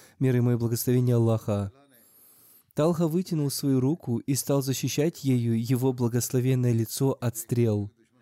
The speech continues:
Стрела за стрелой вонзились в его руку, но, несмотря на это, этот преданный и самоотверженный сподвижник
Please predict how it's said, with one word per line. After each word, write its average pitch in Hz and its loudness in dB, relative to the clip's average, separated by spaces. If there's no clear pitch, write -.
Стрела 147 2
за 165 2
стрелой 156 2
вонзились 143 2
в 117 -8
его 135 2
руку, 120 -2
но, 127 2
несмотря 185 0
на 190 4
это, 202 2
этот 147 0
преданный 147 2
и 147 -2
самоотверженный 147 0
сподвижник 127 -2